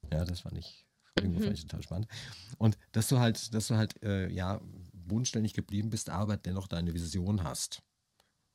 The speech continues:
Speaker 1: Finde ich super.
Speaker 2: Ja.
Speaker 1: Ja.
Speaker 2: Ja,
Speaker 1: Und da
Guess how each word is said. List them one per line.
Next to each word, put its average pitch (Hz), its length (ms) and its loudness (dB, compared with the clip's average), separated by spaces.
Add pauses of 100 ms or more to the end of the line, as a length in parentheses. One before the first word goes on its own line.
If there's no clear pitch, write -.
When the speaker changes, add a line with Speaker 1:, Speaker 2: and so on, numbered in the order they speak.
(320)
Speaker 1:
Finde 127 220 4
ich 104 60 2
super. 98 400 0 (380)
Speaker 2:
Ja. 269 140 2
Speaker 1:
Ja. 98 180 2 (1400)
Speaker 2:
Ja, 330 100 2
Speaker 1:
Und 110 80 4
da 117 80 6